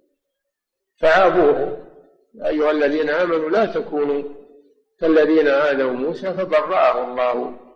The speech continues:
مما قالوا"، برأه من هذا العيب الذي و-، <clears throat> وصفوه به، وقالوا إنه ما استتر إلا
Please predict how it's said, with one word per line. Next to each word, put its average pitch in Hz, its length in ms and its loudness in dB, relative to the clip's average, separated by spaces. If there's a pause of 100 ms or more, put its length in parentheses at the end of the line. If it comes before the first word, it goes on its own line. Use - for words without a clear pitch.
(140)
مما 147 300 0
قالوا"، 113 360 -4 (140)
برأه 165 480 2
من 143 160 0
هذا 139 240 0
العيب 127 480 -2 (960)
الذي 143 300 2
و-، 143 260 4 (420)
<clears throat> 131 400 -10
وصفوه 139 520 0
به، 113 480 -4
وقالوا 147 400 0
إنه 151 140 -2
ما 156 180 -2
استتر 165 480 -4
إلا 156 460 -2